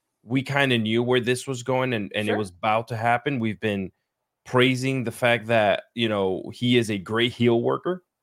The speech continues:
Speaker 1: So,
Speaker 2: Big time.
Speaker 1: you know, I think that this is great, and I think this can help the L W O get stronger,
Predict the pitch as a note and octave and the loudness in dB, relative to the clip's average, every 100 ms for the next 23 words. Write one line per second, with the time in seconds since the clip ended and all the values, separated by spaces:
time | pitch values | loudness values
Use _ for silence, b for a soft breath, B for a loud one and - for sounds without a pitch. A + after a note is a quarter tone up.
0 | _ _ _ _ _ - C3+ B2 A2+ G#2+ | _ _ _ _ _ -2 4 6 6 2
1 | G2 A#2+ A2+ G2+ - A#2+ A#2+ - C3 B2+ | 0 -2 0 0 0 0 -2 0 -2 0
2 | B2+ A2 F2 A#2+ B2+ D#3 A#2+ A#2 D3 A3 | 0 0 -2 -6 -6 -10 -8 -2 0 0
3 | A#2 - A#2+ A#2+ A2+ G#2 - _ - A2 | -4 -6 -4 -2 -4 -6 -14 _ -4 2
4 | C#3 G3 - G3 B2 B2 D#3+ - D3+ A#2+ | 2 0 -2 -4 -2 -4 -4 -6 -6 -4
5 | B2+ D3 A#2+ A2+ - A2+ A#2 B2 A2 G#2+ | 0 -2 -2 -4 -2 -2 -2 -4 -4 -4
6 | A2 A2+ G2+ - - - A2+ B2+ A#2 D2+ | -2 -2 -6 -8 -14 -8 -6 -4 -6 -10